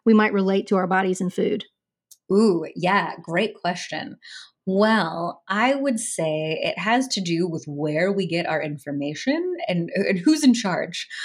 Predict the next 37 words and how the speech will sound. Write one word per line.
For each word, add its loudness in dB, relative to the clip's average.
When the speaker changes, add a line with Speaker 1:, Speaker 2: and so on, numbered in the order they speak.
Speaker 2:
Um, 0
so 2
if 4
you 8
think 2
about 2
kind -2
of 0
what -6
typical -2
diet 0
culture -4
is, -4
um, 0
that 2
often 0
is -2
a -8
system -4
where -2
we're -4
looking 0
outside -4
of -8
ourselves -6
for -10
answers. -12
So -2
we're 2
looking 0
to, -4
you -2
know, -6
the -2
latest -2
diet -4
book, -6